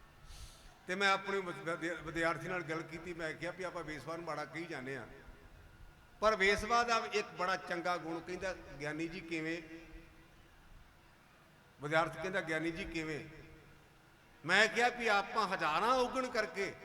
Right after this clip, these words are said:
ਪੈਰਾਂ ਤੇ ਪਾਣੀ ਨਹੀਂ ਪੈਣ ਦਿੰਦੇ, ਲੇਕਿਨ ਵੇਸਵਾ ਨੇ ਆਪਣੇ ਬੂਹੇ ਅੱਗੇ ਲਿਖਿਆ ਕਿ ਮੈਂ ਵੇਸਵਾ ਹਾਂ। ਗੰਦੇ ਬੰਦੇ ਉਹਦੇ ਕੋਲ ਗਏ,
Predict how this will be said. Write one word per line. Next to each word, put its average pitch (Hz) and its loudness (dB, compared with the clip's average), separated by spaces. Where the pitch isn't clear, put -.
ਪੈਰਾਂ 220 6
ਤੇ 220 4
ਪਾਣੀ 220 2
ਨਹੀਂ 254 0
ਪੈਣ 214 2
ਦਿੰਦੇ, 196 0
ਲੇਕਿਨ 208 2
ਵੇਸਵਾ 190 2
ਨੇ 208 2
ਆਪਣੇ 180 0
ਬੂਹੇ 220 -2
ਅੱਗੇ 190 -2
ਲਿਖਿਆ 180 0
ਕਿ 214 -4
ਮੈਂ 190 -4
ਵੇਸਵਾ 160 -4
ਹਾਂ। 113 -10
ਗੰਦੇ 208 4
ਬੰਦੇ 208 2
ਉਹਦੇ 220 2
ਕੋਲ 196 -4
ਗਏ, 170 2